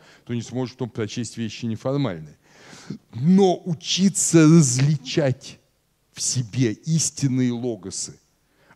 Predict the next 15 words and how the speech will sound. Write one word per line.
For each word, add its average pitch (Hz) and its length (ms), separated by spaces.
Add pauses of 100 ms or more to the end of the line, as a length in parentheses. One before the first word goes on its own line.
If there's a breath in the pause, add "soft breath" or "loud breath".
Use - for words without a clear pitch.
от 131 240
ложных 139 600
прельщений. 101 800 (2250 loud breath)
И, 160 420 (760 soft breath)
э, 127 640 (840 soft breath)
человек 139 800 (480)
в 110 400
идеале, 110 560
это 90 160
уже 95 160
мы 98 120
говорим 95 280
об 95 180
этике, - 400
да, 135 220